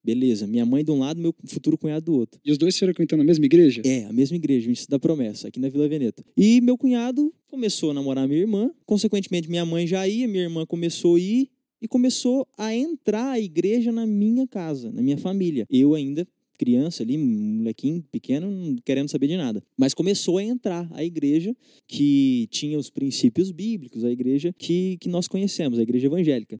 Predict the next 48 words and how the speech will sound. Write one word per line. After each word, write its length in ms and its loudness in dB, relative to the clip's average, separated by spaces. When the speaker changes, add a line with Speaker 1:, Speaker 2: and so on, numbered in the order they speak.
Speaker 1:
E 80 6
futuramente, 880 2
poucos, 320 4
poucos 340 0
anos 200 -2
depois, 640 0
já 180 0
inserido 460 -2
nesse 240 -4
meio, 240 0
a 40 -2
minha 180 -2
mãe, 320 0
a 20 0
minha 160 0
irmã 260 0
e 40 0
meu 160 2
cunhado, 480 -6
surgiu 360 4
a 20 6
oportunidade 380 -2
de 20 -10
fazer 160 0
o 20 2
estudo 220 0
bíblico, 340 0
por 100 -2
convite 320 -2
da 80 0
Sinira. 420 -2
E 80 4
aí 80 6
eu 120 2
fiz 160 -2
esse 160 0
estudo 260 0
bíblico. 320 -4
É, 140 -6
não 140 -2
faço 260 -6
ideia 220 -6
de 80 -8
qual 160 -6
era 80 -4
a 20 -2
minha 120 -4
idade 420 -8